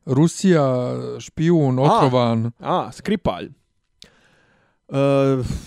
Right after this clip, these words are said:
Speaker 1: I mislim, zar nije normalno kad neko uhvati špijuna da ga smakne.
Speaker 2: Pazi,
Speaker 1: U,
Speaker 2: e,
Speaker 1: u James Bondu njihovom se to stalno
Speaker 2: koliko
Speaker 1: dešava.
Speaker 2: ja znam, taj tip je već odgulio deset godina u zatvor.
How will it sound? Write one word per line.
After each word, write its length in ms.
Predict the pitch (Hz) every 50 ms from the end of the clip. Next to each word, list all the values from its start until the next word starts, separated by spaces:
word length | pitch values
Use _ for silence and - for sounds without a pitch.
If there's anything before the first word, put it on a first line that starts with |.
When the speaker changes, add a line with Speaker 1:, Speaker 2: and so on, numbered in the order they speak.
| - - - - - - - - - _ _ _ _ _ _ _ _ _ _ _ _ _ _ _ _ _
Speaker 1:
I 100 | 147 151
mislim, 260 | 160 180 190 214 185
zar 140 | 160 175 160
nije 200 | 165 185 214 226
normalno 480 | 214 220 233 226 202 170 160 151 147
kad 180 | 135 - 156 143
neko 260 | 147 165 165 - - 143
uhvati 380 | 139 - - 165 - - 131
špijuna 420 | 117 - - 131 127 131 139 143 135
da 120 | 127 123
ga 260 | 117 123 117 113 113 117 _ _ _ - _ _ _ _ _ _ _ _ _ _
smakne. 640 | - - 143 127 120 - - 156 170 196 165 202 202 _ _ - _ - _ _ _ - _ -
Speaker 2:
Pazi, 360 | - 135 160 147 135 131 - -
Speaker 1:
U, 120 | _ - 117 123 180
Speaker 2:
e, 160 | 170 175 175
Speaker 1:
u 60 | 190 180 139
James 320 | 160 208 220 233 208 180 156
Bondu 380 | 147 185 208 202 202 190 196
njihovom 380 | 180 196 202 185 196 190 175 160
se 120 | - 165
to 160 | 147 - 180
stalno 340 | 156 _ - 131 165 185 175
Speaker 2:
koliko 140 | 139 139 147 165 156 - 214
Speaker 1:
dešava. 80 | 214 226
Speaker 2:
ja 160 | 240 214 170
znam, 380 | 135 135 143 135 139 165 180 170
taj 240 | - - 165 160 156
tip 200 | - 208 160 160
je 60 | 160
već 180 | 175 180 -
odgulio 420 | 196 151 135 135 160 180 180 165 131
deset 320 | 113 123 113 - 113 110
godina 380 | 107 113 101 98 98 92 - 71
u 80 | 104
zatvor. 440 | 101 95 - 87 104 _ - - -